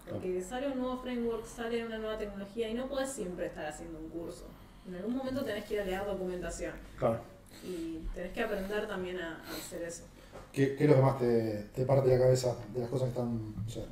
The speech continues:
Speaker 2: lo último que surgió, sacó, salió de algo?
Speaker 1: Y todo este tema de, de web tres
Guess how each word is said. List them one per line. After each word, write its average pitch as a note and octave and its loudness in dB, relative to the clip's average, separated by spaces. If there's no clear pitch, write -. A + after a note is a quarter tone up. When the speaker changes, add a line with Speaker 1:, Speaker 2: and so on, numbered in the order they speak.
Speaker 2:
lo B2 4
último A#2+ 4
que A#2 2
surgió, A#2 0
sacó, A2+ 2
salió A2+ 2
de A2+ 8
algo? A2 0
Speaker 1:
Y C#4 -4
todo C#4 2
este C4+ 0
tema C4 2
de, F#3+ 0
de F3 -12
web F#3+ -2
tres F3 -4